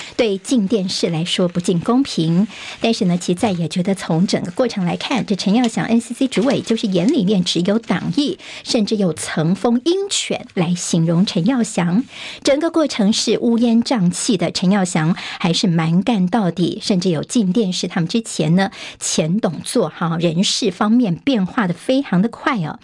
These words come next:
他们一个前董座就说，他之前在静电视里面就发现说，这是个臭不可闻的弊案呐。而静电视则是声明说，主管机关都有严格的审查。好，现在整个游戏就已经落幕了吗？恐怕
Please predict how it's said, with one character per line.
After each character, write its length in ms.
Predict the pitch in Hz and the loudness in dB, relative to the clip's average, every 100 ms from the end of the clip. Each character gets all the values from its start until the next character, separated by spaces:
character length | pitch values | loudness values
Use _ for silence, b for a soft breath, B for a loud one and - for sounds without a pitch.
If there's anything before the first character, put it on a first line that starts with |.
| B B | B B
他 80 | - | -4
们 80 | 202 | -4
一 40 | |
个 120 | 196 190 | -2 -4
前 380 | - - 165 | -4 0 2
董 180 | 196 170 170 | 2 -2 -2
座 200 | 233 190 | -2 0
就 120 | 196 | -2
说， 260 | - 202 208 B B | 0 -2 -2 B B
他 160 | - | -6
之 180 | 196 247 | -2 -2
前 240 | 247 170 165 | 0 0 0
在 140 | 196 | 0
静 180 | 185 185 | 2 2
电 160 | 185 | 2
视 160 | 165 190 | 0 -2
里 120 | 156 | 0
面 160 | 175 180 | 2 2
就 100 | 175 | 0
发 160 | 185 | -2
现 220 | 185 214 180 | 0 0 0
说， 260 | - 233 B B B | 2 0 B B B
这 120 | 339 | -2
是 100 | 330 | 0
个 80 | 269 | -2
臭 380 | - - 381 285 | -2 0 0 0
不 120 | 269 | -4
可 300 | - 214 156 | -2 0 2
闻 180 | 165 190 | 2 2
的 100 | 226 | 0
弊 280 | - 277 - | 0 0 0
案 280 | 277 208 | 0 2
呐。 240 | 170 151 B B B | 2 -2 B B B
而 80 | 226 | -4
静 240 | 226 381 | -2 -2
电 180 | 339 269 | 0 0
视 220 | 247 226 | 2 0
则 100 | 185 | 0
是 140 | 175 196 | 0 0
声 200 | - 226 | 2 2
明 160 | 185 | 2
说， 200 | 175 190 | 2 0
主 120 | 185 170 | 0 0
管 200 | 196 - | 0 -2
机 120 | 196 | 0
关 200 | 208 220 | 2 2
都 100 | 349 | 2
有 140 | 262 | 2
严 280 | 156 160 254 | 2 2 2
格 200 | 339 226 | 2 0
的 100 | 320 | 0
审 320 | - - - | -2 -4 -4
查。 480 | - - 147 165 220 B B B B | -6 -4 -2 0 -2 B B B B
好， 140 | 247 | -2
现 180 | 240 453 | -2 -2
在 140 | 427 311 | -2 -2
整 320 | - 208 156 | 0 -2 0
个 160 | 302 381 | 0 0
游 180 | 202 | 0
戏 220 | 220 - 196 | 0 -2 0
就 160 | 214 | 0
已 80 | 175 | 0
经 240 | - 180 | 0 2
落 160 | 202 240 | 2 2
幕 220 | 214 294 | 2 2
了 100 | 214 | 2
吗？ 180 | 190 185 | 2 0
恐 280 | - - - | -2 -6 -4
怕 320 | - 165 160 | -2 -2 -2